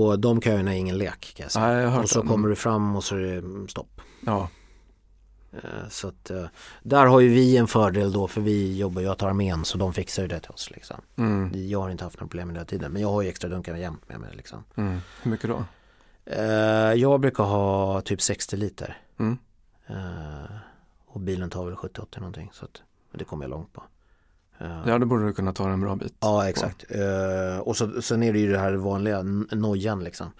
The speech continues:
Speaker 1: Man, man, jag skvätter ju varenda dag, för man har ingen aning när det tar slut. Nu i, när jag åkte hem här sist så pass-, så åkte jag fyra timmar utan en enda mack som var öppen.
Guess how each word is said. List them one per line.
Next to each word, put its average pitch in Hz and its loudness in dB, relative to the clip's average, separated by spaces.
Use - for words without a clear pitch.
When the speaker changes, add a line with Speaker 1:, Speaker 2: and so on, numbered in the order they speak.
Speaker 1:
Man, 104 0
man, 113 0
jag 113 2
skvätter 101 -2
ju 92 -2
varenda 90 -2
dag, 90 -4
för - -10
man 98 -4
har 95 -6
ingen 95 -6
aning 92 -6
när 90 -6
det 80 -14
tar 90 -14
slut. - -12
Nu 117 4
i, 110 6
när 107 4
jag 107 4
åkte 101 -2
hem 110 0
här 92 -2
sist - 0
så 95 -2
pass-, 98 -4
så 107 0
åkte 101 -4
jag 98 -4
fyra 95 -2
timmar 101 -2
utan 90 -6
en 92 -6
enda 85 -6
mack 90 -10
som - -10
var 85 -8
öppen. - -12